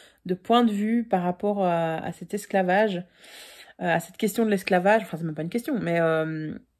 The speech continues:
je, je, je sais pas l'expliquer autrement, mais voilà. Bien sûr que des Blancs, euh, comme moi peuvent écrire sur l'esclavage, mais, euh,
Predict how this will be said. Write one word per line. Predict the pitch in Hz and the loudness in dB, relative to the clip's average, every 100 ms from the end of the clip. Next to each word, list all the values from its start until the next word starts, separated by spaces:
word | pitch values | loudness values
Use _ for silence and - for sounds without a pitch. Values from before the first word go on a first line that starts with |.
| _ _ _ _ _ _ _ _ _ _ _ _ _ - - - _ - | _ _ _ _ _ _ _ _ _ _ _ _ _ -20 -20 -20 _ -14
je, | 185 185 185 180 | -10 -8 -6 -4
je, | - | -4
je | 180 185 | -4 -4
sais | - | 0
pas | |
l'expliquer | 220 220 190 196 | 0 0 -6 -6
autrement, | 190 185 202 | -4 -2 -2
mais | 202 | -2
voilà. | 165 180 185 185 _ - - - _ | -2 -2 -2 -4 _ -20 -20 -20 _
Bien | 220 254 | 2 2
sûr | 254 285 - - _ - | 2 0 0 -12 _ -2
que | 214 | 2
des | 202 | 2
Blancs, | 190 208 202 - | 4 2 2 -4
euh, | 170 170 | -4 -4
comme | - 202 | -2 0
moi | 196 202 | 0 0
peuvent | 202 190 180 | 0 -2 0
écrire | 185 - 208 196 _ _ _ _ _ | -2 -2 -4 -4 _ _ _ _ _
sur | - 190 | -8 -4
l'esclavage, | 180 - 185 185 185 | -4 0 0 2 0
mais, | 170 165 - - - - - | -2 -6 -6 -10 -20 -20 -20
euh, | - - - - - | -20 -20 -20 -20 -20